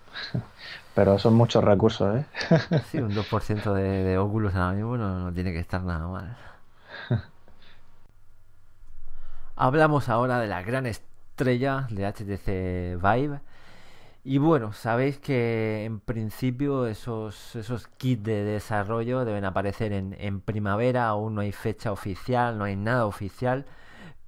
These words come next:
Speaker 2: pero aparece un rumor en, en usa Today que dice que al parecer habrán unas mil doscientas unidades que se enviarán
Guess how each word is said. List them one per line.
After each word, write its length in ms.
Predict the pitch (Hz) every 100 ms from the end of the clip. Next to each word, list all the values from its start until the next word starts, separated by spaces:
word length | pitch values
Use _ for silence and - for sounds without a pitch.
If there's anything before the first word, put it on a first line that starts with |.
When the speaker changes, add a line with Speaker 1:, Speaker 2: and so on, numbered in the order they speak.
| -
Speaker 2:
pero 420 | 127 131 135 -
aparece 480 | 78 101 110 113 120
un 240 | 113 107
rumor 500 | 104 101 98 110 127
en, 460 | 113 98 95 92 92
en 640 | 98 98 95 92 92 98
usa 300 | 101 - 98
Today 440 | 95 101 101 131 - _ - - - - -
que 180 | - 101
dice 420 | 120 127 160 151
que 320 | - 95 95 - -
al 200 | 95 101
parecer 500 | 104 101 - 123 123
habrán 520 | 62 87 101 110 117
unas 200 | 107 98
mil 240 | 107 127
doscientas 760 | 123 110 - 110 104 104 101 -
unidades 640 | - 110 101 107 127 196 -
que 80 |
se 140 | 107 104
enviarán 600 | 98 95 98 107 120